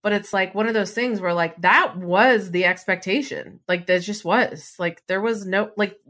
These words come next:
you know, Alexis O-, Ohisi-, Ohisian wasn't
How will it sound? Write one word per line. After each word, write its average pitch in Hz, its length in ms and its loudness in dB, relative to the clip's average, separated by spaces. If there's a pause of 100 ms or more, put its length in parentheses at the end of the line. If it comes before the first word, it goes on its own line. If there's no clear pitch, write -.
you 208 100 -6
know, 165 280 -2 (300)
Alexis 202 380 -2
O-, 185 160 -4 (140)
Ohisi-, 190 560 -6
Ohisian 180 720 -6
wasn't 190 440 -2